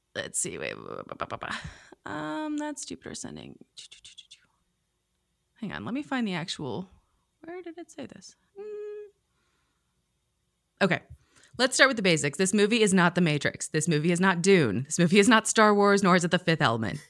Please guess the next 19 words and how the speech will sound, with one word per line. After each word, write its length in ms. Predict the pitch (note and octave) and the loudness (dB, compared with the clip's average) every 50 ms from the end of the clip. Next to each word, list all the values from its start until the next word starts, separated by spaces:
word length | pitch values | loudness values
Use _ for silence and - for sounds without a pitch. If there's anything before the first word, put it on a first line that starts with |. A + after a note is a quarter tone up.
| _ _ | _ _
No, 180 | D#3+ D#3 A#2+ - | 0 2 2 2
this 220 | - E3 G3+ G3 | 2 0 0 2
movie 280 | - A#3+ B3 B3+ C4+ - | 2 2 2 2 2 2
is 160 | C4+ A#3+ G3 | 2 2 4
like 180 | F#3+ F#3 F3 F3 | 4 4 4 2
if 80 | F3 - - | 0 -2 0
all 240 | C#3+ D3+ D#3 E3+ F#3+ | 4 6 6 6 6
those 240 | F3+ F#3 F#3 F#3 F3+ | 6 6 6 6 4
movies, 340 | D#3 D3 C#3+ D3 D3+ C#3+ | 4 4 4 4 2 2
plus 380 | - - - - F3+ F#3 A3 - | 0 -4 0 2 4 4 4 2
the 100 | - F4 | 2 2
music 240 | C4 G3+ F#3+ F#3+ F3+ | 4 4 4 2 2
video 360 | F3 F3 D#3 D3+ D3 D3 D3+ | 2 2 4 4 4 2 2
for 100 | - E3 | 2 2
Backstreet 380 | D3 D3 D3+ - - F3 E3 D3+ | 2 2 2 4 2 2 2 4
Boys' 200 | F3 D3+ D#3 - | 4 4 4 4
Larger 280 | D#3 D3 C#3+ D3 F3 | 4 4 4 2 2
Than 160 | D#3+ F#3+ F#3+ | 2 2 4
Life, 240 | F3+ D3+ C#3 D3+ - | 4 4 4 2 0